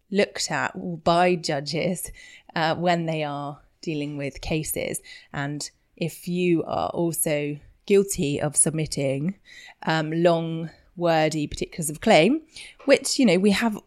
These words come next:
as practitioners done for many, many years, um, then you are likely to receive a response such as the one that we have received. So it's really interesting to see, as I say, firsthand the application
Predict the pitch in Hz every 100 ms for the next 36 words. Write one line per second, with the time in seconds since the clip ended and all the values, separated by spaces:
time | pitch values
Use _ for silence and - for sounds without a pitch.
0 | - 208 - 208 202 - 190 208 190 180
1 | 190 - 180 190 190 180 160 156 190 175
2 | - 175 - - - - - 175 165 180
3 | 180 180 170 160 - - 156 - 160 151
4 | 165 151 147 147 - - - - - 160
5 | 151 147 156 - _ - 165 - 151 143
6 | - - - - - _ - - - -
7 | 151 147 139 139 - 147 - - - 139
8 | - - - 131 - - - - - _
9 | - - 247 240 262 285 262 214 196 -
10 | 185 180 180 - 208 190 - - 190 185
11 | 180 190 156 156 - 190 170 - 190 202
12 | 156 131 151 180 170 - - 180 - -
13 | 190 - 175 165 - - 160